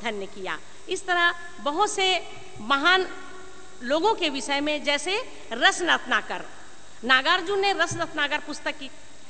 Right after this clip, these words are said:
की रचना की, उसके लिए पंक्ति है, "रस रत्नाकर आयुर्वेद का ज्ञान रसायन सागर है, पेड़ फूल जड़ छाल महत्ता संजीवनी का गागर है।" इसी समय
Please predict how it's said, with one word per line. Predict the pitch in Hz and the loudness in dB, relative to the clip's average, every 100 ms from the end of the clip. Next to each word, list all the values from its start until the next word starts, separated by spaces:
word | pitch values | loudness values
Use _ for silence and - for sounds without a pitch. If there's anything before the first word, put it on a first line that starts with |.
| - | -6
की | - | -2
रचना | 262 262 254 | -2 0 -2
की, | 226 320 | 0 0
उसके | 508 277 - 330 | -2 -4 -4 -2
लिए | 302 285 | -2 -2
पंक्ति | 262 254 233 262 | -2 -4 -4 -6
है, | 247 359 - - - - | -4 -4 -6 -10 -12 -8
"रस | 226 330 440 | 2 2 2
रत्नाकर | 403 349 330 262 285 294 302 311 302 - | 0 -2 -2 2 6 6 4 0 0 2
आयुर्वेद | 226 302 403 381 294 247 294 | 4 4 4 2 2 2 2
का | 294 254 202 196 - - - - | 0 2 2 0 -6 -10 -10 2
ज्ञान | 277 302 392 | 6 6 6
रसायन | 392 359 - 277 285 269 277 | 4 2 2 4 4 2 -2
सागर | 269 214 226 339 | 2 2 4 2
है, | 392 320 214 269 - - - - - | 2 0 0 -2 -6 -10 -10 -10 -2
पेड़ | 285 311 359 370 339 | 4 4 4 2 0
फूल | - 320 370 381 311 - - | -2 -2 2 2 0 -6 0
जड़ | 302 320 | 2 2
छाल | - - 285 381 349 | 0 4 6 6 4
महत्ता | 269 240 233 - 208 214 - - - | 0 -2 -2 2 2 2 -4 -10 -4
संजीवनी | - 370 381 285 320 285 240 240 | 4 4 4 2 0 0 0 -2
का | 220 247 453 - - 196 | 2 2 2 -4 -10 0
गागर | 214 196 202 185 | 2 2 -2 -4
है।" | 170 151 - - - - - - - - - - | -8 -10 -10 -12 -12 -12 -12 -12 -12 -12 -12 -4
इसी | 359 392 494 | -2 2 2
समय | 359 277 226 | 4 2 0